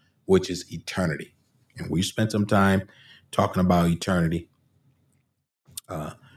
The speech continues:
and as I, uh, exhort the saints of God and the people of God, uh, and even those of you, uh, that's desiring to know more of God, uh, I want you to tune in and listen to us as it relates to eternity.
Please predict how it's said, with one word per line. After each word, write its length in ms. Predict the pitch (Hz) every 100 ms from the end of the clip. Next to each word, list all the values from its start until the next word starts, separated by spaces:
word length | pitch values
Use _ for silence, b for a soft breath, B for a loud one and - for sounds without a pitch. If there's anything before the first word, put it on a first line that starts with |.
| b
and 160 | 85 78
as 240 | 80 78
I, 360 | 90 90 90 - -
uh, 200 | 82 87
exhort 540 | 87 78 - 101 92
the 80 | 92
saints 340 | - 98 92 98
of 120 | 87
God 340 | 90 92 92
and 120 | 85
the 40 | 82
people 380 | - 95 92 90
of 100 | 85
God, 440 | 85 87 87 90 _ _ _ _ _ _ _ _
uh, 320 | - 78 78 98
and 160 | 90
even 300 | 92 107 87
those 300 | 85 98 95
of 60 | 90
you, 440 | 90 107 98 87 _ B B B B B B -
uh, 360 | 87 87 82 85 -
that's 240 | - 98 -
desiring 520 | 92 90 101 98 92
to 80 | 92
know 240 | 92 98
more 460 | 92 98 92 92 - -
of 260 | 151 139
God, 380 | 92 76 76 - - _ _ _ _ _ _ _ - -
uh, 360 | 82 80 80 80 - _ _ _
I 120 | 127 90
want 360 | 92 110 -
you 60 | 104
to 60 | 90
tune 320 | - 113 104
in 220 | 98 92
and 160 | 85 87
listen 300 | 95 - 87
to 200 | 95 87
us 140 | 85 B B B
as 180 | 98 87
it 100 | 85
relates 420 | 82 85 87 85
to 260 | - 87 87
eternity. 720 | 87 - 87 82 78 78 -